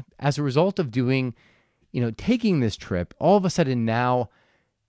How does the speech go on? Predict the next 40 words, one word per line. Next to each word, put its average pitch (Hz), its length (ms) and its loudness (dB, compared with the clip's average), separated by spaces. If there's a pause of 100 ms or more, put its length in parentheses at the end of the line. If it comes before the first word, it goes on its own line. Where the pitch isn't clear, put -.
(180)
my 127 200 -2
eyes 147 260 2
are 143 80 2
open 127 200 0
to 107 60 -2
this 90 260 -4
new 185 260 6
opportunity." 104 640 0 (140)
Or 127 340 4 (440)
as 127 220 0
a 131 40 0
result 170 520 4
of, 117 520 0 (160)
you 131 100 -6
know, 98 140 -4 (640)
just 165 360 0
giving 175 280 4
myself 147 400 2
more 113 160 0
time 123 260 -4
for 120 120 -6
my 120 100 -2
health, 139 420 -6 (960)
I 139 80 0
realize 113 480 0
that, 110 100 -4
you 110 60 -6
know, 113 100 -6 (100)
you 120 80 0
know, 98 160 0 (380)
now 95 180 -2
I 92 60 -2
feel 277 220 4
good 151 160 6
about 165 160 2
myself, 120 200 -4
whatever 233 320 6
it 98 40 2
may 90 120 -2
be. - 180 -10